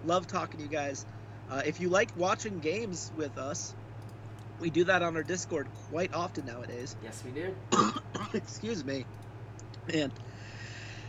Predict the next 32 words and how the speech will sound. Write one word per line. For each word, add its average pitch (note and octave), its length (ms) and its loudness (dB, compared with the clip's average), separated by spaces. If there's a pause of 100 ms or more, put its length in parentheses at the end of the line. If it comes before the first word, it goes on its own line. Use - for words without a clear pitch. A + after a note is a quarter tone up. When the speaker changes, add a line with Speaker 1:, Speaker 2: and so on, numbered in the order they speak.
(220)
Speaker 1:
I, E3+ 320 12
uh, D3+ 240 10
this G3+ 220 10
is F#3 140 4
what G3 120 10
happens F#3 600 10
when E3+ 160 10
I, D#3+ 220 8
when E3 140 2
I D#3+ 100 2
lose F#3 360 4
a F3 80 4
round E3+ 400 2
of D3 180 2
the, D3 220 0
the D#3+ 60 -6
Guest D#3 320 0
Lines D3+ 360 -2
Challenge. B2+ 360 -6
My C3+ 100 -6
health D3+ 340 0
goes C#3 260 0
with C#3+ 140 0 (120)
me. B2 100 -8
Speaker 2:
He D3+ 100 2
is D3+ 140 0 (120)
physically D#3+ 460 2
sick. - 580 2
That C#3 180 4
is C#3 280 0
Speaker 1:
It's, - 320 6
Speaker 2:
correct. - 20 -10